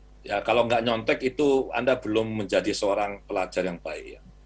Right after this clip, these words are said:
<laughs> Jadi nakal-nakalnya kita dulu waktu S M P, ingat nggak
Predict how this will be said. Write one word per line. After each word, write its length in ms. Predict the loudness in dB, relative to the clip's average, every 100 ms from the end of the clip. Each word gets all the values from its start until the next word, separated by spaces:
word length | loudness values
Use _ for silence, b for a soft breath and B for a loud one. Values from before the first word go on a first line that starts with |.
| -20 -20 -20 -8
<laughs> 1300 | -8 -4 -8 -6 -10 -10 -20 -20 -20 -20 -20 -10 0
Jadi 160 | 4
nakal-nakalnya 800 | 4 4 4 4 2 2 2 2
kita 240 | 0 0 2
dulu 240 | 2 2
waktu 240 | 2 2
S 160 | 2 2
M 160 | 0 2
P, 240 | 0 2
ingat 160 | 0 0
nggak 180 | -2